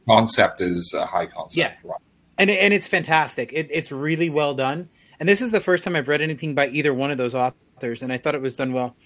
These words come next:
Speaker 2: The narrator
Speaker 1: So,
Speaker 2: is
Speaker 1: uh,
Speaker 2: Lee James.
Speaker 1: So, sorry,
Speaker 2: Oh.
Speaker 1: I wonder if each of those authors were, like, chose a character and just wrote that character.
Speaker 2: Yeah, to be honest, I don't know. I'd have to ask, but I, I could message him on Facebook and ask if you like.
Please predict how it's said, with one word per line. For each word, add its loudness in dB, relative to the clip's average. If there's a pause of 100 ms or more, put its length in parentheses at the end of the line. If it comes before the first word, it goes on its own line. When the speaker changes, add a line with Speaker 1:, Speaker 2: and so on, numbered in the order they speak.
(340)
Speaker 2:
The 4
narrator 6
Speaker 1:
So, 8
Speaker 2:
is 2
Speaker 1:
uh, 4
Speaker 2:
Lee 0
James. -4 (600)
Speaker 1:
So, 6
sorry, 8
Speaker 2:
Oh. 6
Speaker 1:
I 8
wonder 6
if -6 (160)
each 2
of 4
those 6
authors 6
were, 0 (180)
like, -4 (240)
chose 2
a -4
character -2 (1600)
and 4
just 0
wrote 4
that 0
character. -4 (320)
Speaker 2:
Yeah, -2
to -12
be 0
honest, -2
I 2
don't 0
know. -2
I'd -2
have -4
to -8
ask, -10
but -8
I, -2
I -4
could -10
message -6
him -8
on -10
Facebook -10
and -6
ask -8
if -10
you -10
like. -12